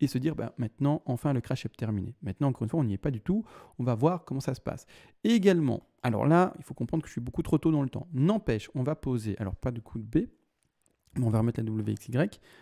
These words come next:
euh, qu'on privilégie, hein, pour le plan et l'investissement ici, clairement, dans notre plan d'investissement et de trading. Clairement, imaginons, voilà, euh, la X se termine soit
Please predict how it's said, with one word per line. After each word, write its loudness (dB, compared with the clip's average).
euh, 2
qu'on -4
privilégie, 0
hein, 0
pour -2
le 2
plan 0
et 2
l'investissement -4
ici, -4
clairement, -2
dans 0
notre -4
plan 2
d'investissement -4
et -2
de -6
trading. 0
Clairement, 2
imaginons, 2
voilà, 0
euh, -4
la -4
X -6
se -6
termine 0
soit -4